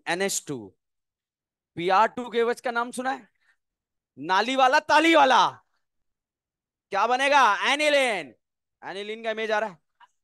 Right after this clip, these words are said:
एनिलीन का डायazotization करा दो। माहौल गर्म नहीं है, है? माहौल ठंडा है,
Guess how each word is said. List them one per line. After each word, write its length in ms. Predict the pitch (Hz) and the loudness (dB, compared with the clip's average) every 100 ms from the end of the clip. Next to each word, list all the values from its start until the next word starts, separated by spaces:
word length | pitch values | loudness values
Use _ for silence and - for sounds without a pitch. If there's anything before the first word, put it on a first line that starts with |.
| _ - | _ -4
एनिलीन 400 | 208 285 320 330 | -2 0 -2 2
का 80 | 320 | 2
डायazotization 800 | 302 311 302 311 311 302 311 320 | 4 4 4 0 0 0 -2 0
करा 180 | 311 320 | 0 2
दो। 160 | 320 277 _ - _ _ _ _ _ _ - 294 330 | 0 -2 _ -20 _ _ _ _ _ _ -20 -14 -4
माहौल 340 | 320 330 339 | 0 2 0
गर्म 220 | 330 330 | 0 -2
नहीं 260 | 330 339 359 | -2 -6 -2
है, 140 | 349 277 _ _ _ _ _ _ _ _ _ _ _ _ _ _ _ _ _ 202 | -2 -4 _ _ _ _ _ _ _ _ _ _ _ _ _ _ _ _ _ -8
है? 460 | 233 294 320 320 _ _ _ _ _ _ _ _ _ _ _ | -2 -2 -2 -4 _ _ _ _ _ _ _ _ _ _ _
माहौल 320 | 277 320 330 | -4 -2 -2
ठंडा 320 | 330 320 339 320 | -4 -4 -2 0
है, 120 | 330 | -2